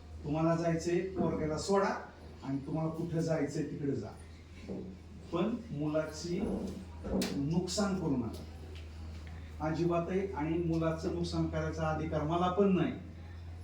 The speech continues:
आणि तुम्ही जन्म दिलाय, तुम्हाला पण नाही, लक्षात ठेवा.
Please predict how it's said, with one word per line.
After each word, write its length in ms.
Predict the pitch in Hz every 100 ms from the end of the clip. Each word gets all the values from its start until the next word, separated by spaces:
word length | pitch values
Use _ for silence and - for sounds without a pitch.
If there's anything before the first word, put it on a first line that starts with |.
| -
आणि 160 | 123 139
तुम्ही 340 | - 175 175
जन्म 440 | 190 175 185 175 170
दिलाय, 420 | 175 160 - 160 - - -
तुम्हाला 300 | 226 208 180
पण 240 | 170 - 117
नाही, 140 | 101 - - - -
लक्षात 320 | 151 - 127
ठेवा. 240 | 113 120